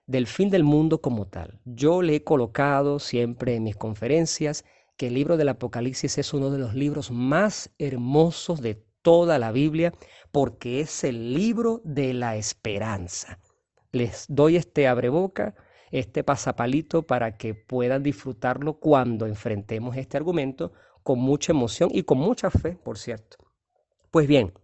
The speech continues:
¿cuántos libros tiene la biblioteca sagrada, la Biblia? Se dice que son setenta y tres libros, y eso es cierto, con algunas diferencias en el contaje con respecto a varias situaciones que tenemos en el Antiguo Testamento,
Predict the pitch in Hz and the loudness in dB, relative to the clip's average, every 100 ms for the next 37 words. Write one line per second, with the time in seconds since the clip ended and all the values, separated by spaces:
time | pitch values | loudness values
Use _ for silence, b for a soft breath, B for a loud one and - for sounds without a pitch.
0 | b b b b - 156 165 - 185 165 | b b b b 4 4 6 4 8 8
1 | 165 180 - - 139 131 147 - - 131 | 8 4 -2 2 6 6 6 2 0 0
2 | 127 120 113 127 - 202 147 - _ _ | 2 0 -2 -4 -2 -4 -4 -8 _ _
3 | _ - 113 135 233 127 90 113 113 196 | _ -6 0 4 4 0 -4 -4 0 0
4 | 127 92 b b b b b b b - | -2 -6 b b b b b b b 4
5 | 151 170 - 220 - 160 202 190 180 127 | 6 6 4 2 2 2 2 0 -2 -2
6 | - 160 156 160 156 208 - - 139 120 | -4 -4 2 4 4 2 -2 0 0 2
7 | 120 104 - 147 120 - 110 101 _ _ | -2 -2 4 4 4 -2 -10 -10 _ _
8 | _ - 151 139 131 131 156 196 190 - | _ 6 6 8 4 4 4 4 2 4
9 | 127 120 117 160 156 123 113 107 107 127 | 2 2 2 2 4 2 0 -4 -2 0
10 | 127 160 151 127 117 107 113 110 123 113 | 0 0 0 0 -2 -4 -6 -4 -2 0
11 | 113 120 - 160 135 - 117 - 143 110 | 0 -2 -4 -4 -4 -2 -4 -2 -2 0
12 | 107 127 143 127 104 104 110 131 127 110 | 0 0 0 0 0 -4 -4 -2 -4 -6
13 | 95 107 147 139 120 | -6 0 0 0 -4